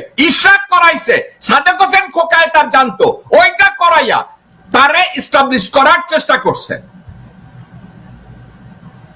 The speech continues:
ঠিক আছে? এবং আপনারা বলেন হাসিনা আমলে মেয়রাল ইলেকশনে যেখানে বলা হয়েছে ওই নির্বাচন হয় নাই, নির্বাচন ফেয়ার হয় নাই, নি-, এগুলা নিয়ে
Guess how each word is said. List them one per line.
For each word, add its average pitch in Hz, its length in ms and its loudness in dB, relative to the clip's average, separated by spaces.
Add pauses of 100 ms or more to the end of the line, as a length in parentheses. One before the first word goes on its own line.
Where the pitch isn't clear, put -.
(300)
ঠিক 156 180 -2
আছে? 165 240 -2 (840)
এবং 359 320 2
আপনারা 285 340 -2
বলেন 185 340 0 (240)
হাসিনা 339 340 0
আমলে 294 400 2
মেয়রাল 277 480 2 (100)
ইলেকশনে 190 500 -2 (320)
যেখানে 302 300 0 (160)
বলা 285 240 4
হয়েছে 285 240 -2
ওই 240 120 4
নির্বাচন 220 520 0
হয় 220 260 2
নাই, 151 240 -2 (240)
নির্বাচন 202 540 0
ফেয়ার 240 320 2 (100)
হয় 214 140 2
নাই, 151 240 0 (260)
নি-, 175 220 0 (140)
এগুলা 285 300 0
নিয়ে 262 220 0